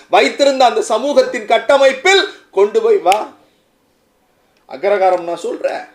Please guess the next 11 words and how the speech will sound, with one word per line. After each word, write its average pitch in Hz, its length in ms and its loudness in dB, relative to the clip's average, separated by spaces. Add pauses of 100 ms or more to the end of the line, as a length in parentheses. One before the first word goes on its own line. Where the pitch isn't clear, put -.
(1700)
அக்ரகாரம் 143 500 -6
கிடையாது. 123 380 -12 (720)
சாதிகளின் 262 580 -4
பெயரால் 254 420 2
தெருக்கள் - 380 2
இருந்தது, 247 360 0 (1400)
சாதிகளின் 277 520 2
பெயரால் 285 400 4
தெருக்கள் 285 400 2
இருந்தது. 262 340 0
முதலி 226 300 -2